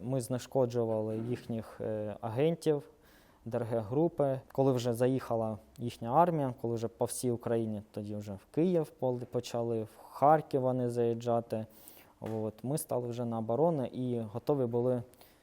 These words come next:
е, давати відсіч. Сім місяців ми були на обороні, вони дуже швидко зайшли, не очікували, що вони пойдуть зразу з, із,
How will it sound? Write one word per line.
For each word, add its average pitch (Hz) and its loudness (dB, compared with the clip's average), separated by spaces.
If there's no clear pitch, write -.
е, 110 -4
давати 117 0
відсіч. - -10
Сім 139 -4
місяців 107 -6
ми 117 -8
були 117 0
на 117 0
обороні, 151 4
вони 127 0
дуже 120 -2
швидко 127 -4
зайшли, 143 0
не 135 2
очікували, 113 0
що 117 -6
вони 117 -2
пойдуть 117 -2
зразу 117 -2
з, - -10
із, 120 -8